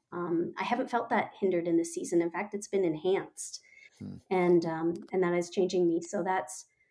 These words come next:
Speaker 1: that's one. And, and then just, like, kind of some practices of, like, simple presence,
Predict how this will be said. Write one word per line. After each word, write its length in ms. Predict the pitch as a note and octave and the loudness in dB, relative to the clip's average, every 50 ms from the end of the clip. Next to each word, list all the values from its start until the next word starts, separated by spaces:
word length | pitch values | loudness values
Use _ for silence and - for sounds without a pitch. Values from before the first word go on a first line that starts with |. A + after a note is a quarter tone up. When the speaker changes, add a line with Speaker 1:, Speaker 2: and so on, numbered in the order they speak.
| _ _ _ _ _ | _ _ _ _ _
Speaker 1:
that's 240 | A3 G#3+ G#3+ G#3+ - | 4 4 4 4 4
one. 320 | G#3 G3+ G3 G3+ G3+ G3+ - | 6 6 8 8 6 6 6
And, 140 | C4+ C#4 C#4 | 6 4 6
and 160 | C#4+ D#4+ D#4+ | 8 8 10
then 160 | E4 F4 E4+ | 12 12 12
just, 280 | E4+ G#4 A4 - - - D#4+ - | 12 10 6 4 0 -4 -4 0
like, 180 | - D4 C#4 C#4+ | 4 2 2 4
kind 160 | - C#4 D4+ | 2 2 2
of 60 | D4 | 4
some 140 | D#4 E4+ C#4 - | 4 4 2 2
practices 500 | A#3+ A3 G#3+ A3 C4 B3+ - C4 A3+ A#3+ | 0 0 0 0 -2 -2 -2 -2 -2 -2
of, 100 | A3+ G#3 | 0 2
like, 180 | G#3 G3 - | 2 0 0
simple 340 | - - G#3+ G3 F#3+ A3+ A3 | -2 -2 -2 0 0 -2 -4
presence, 640 | G#3+ - - G#3+ A3+ - G3 G#3 - - - - - | -4 -2 -2 -2 0 2 2 2 2 2 -2 -10 -16